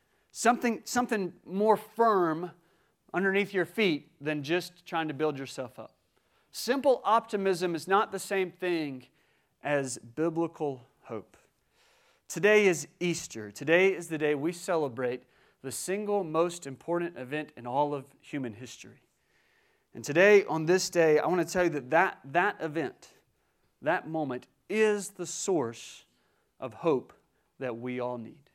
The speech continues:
A risen Savior, the, the event, the resurrection of Jesus Christ, that is the firm foundation you and I can stand on, and that is the source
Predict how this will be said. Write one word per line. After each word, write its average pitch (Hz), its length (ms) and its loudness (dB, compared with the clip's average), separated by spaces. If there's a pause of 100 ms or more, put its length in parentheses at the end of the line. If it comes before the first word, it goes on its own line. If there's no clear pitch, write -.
(960)
A 143 100 0
risen 208 720 4
Savior, 131 640 -4
the, 143 200 -2
the 170 240 0
event, 170 280 0
the 143 80 0
resurrection 185 920 4 (260)
of 160 200 2
Jesus 190 440 -2
Christ, 180 440 0 (180)
that 196 480 6
is 208 320 4
the 175 140 -4
firm 202 440 0
foundation 180 840 -2
you 190 180 2
and 202 100 2
I 190 220 2
can 180 240 -8
stand 175 500 -2
on, 139 300 -2 (280)
and 151 200 -6
that 196 320 2
is 185 180 -8
the 165 120 -10
source 190 640 -4